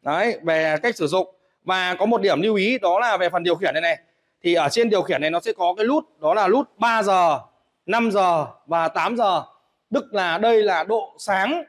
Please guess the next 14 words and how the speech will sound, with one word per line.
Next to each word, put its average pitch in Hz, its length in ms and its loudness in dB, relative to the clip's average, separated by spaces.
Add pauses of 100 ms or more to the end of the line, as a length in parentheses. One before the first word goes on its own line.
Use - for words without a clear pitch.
và 165 160 -2
thời 175 380 0
gian 220 280 -2
sáng 202 320 -4
của 185 120 -4
đèn. 165 280 0 (680)
Nếu 196 220 2
anh 277 140 2
chị 247 160 -2
muốn 202 200 -2
đèn 226 200 -2
sáng 196 300 -6
ba 247 260 0
tiếng, 220 300 2